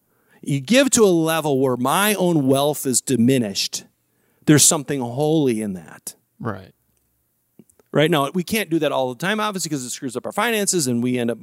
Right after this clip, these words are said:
Speaker 1: you know, being poor financial managers. But in those rare moments when you give out of s-, uh, out of an abundance, that you're not just giving over the extra money that you have, but the money that you're squeaking by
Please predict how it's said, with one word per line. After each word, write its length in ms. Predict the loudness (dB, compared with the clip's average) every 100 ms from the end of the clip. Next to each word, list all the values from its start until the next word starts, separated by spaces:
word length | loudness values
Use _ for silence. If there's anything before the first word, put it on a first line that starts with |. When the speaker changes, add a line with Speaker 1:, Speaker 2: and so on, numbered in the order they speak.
| -12
Speaker 1:
you 260 | -14 -10 -6
know, 100 | -4
being 300 | -4 -6 -6 -12 -2
poor 220 | 0 0
financial 380 | -2 -2 -4 -6
managers. 540 | -2 0 0 -4 -6 -10 -20 -2
But 100 | 0
in 140 | 2 2
those 220 | 0 0
rare 340 | 0 2 4
moments 420 | 4 2 0 -4
when 140 | -8 -8
you 80 | -10
give 420 | -2 0 0 0 -4
out 180 | -4 -4
of 80 |
s-, 180 | -2 -2 -2
uh, 160 | -6 -6
out 240 | -4 0
of 120 | 0
an 80 | 0
abundance, 480 | -2 0 0 0 -2
that 100 | -4
you're 80 | -2
not 180 | -2 -2
just 160 | -4 -6
giving 260 | -8 -6
over 240 | -6 -4 -6 -10 -20 -20 _ _ _ -20 _ _ -20 -20 -6
the 180 | -2 0
extra 440 | -2 -2 -2 0
money 260 | 2 0 -2
that 120 | -4
you 100 | -8
have, 220 | -12 -6
but 200 | -4 -2
the 80 | -2
money 360 | -2 0 0 0
that 220 | -2 -4
you're 200 | -2 -4 -6 _ _ _ _ -6
squeaking 560 | -2 2 4 4 4 2
by 400 | -2 -6 -12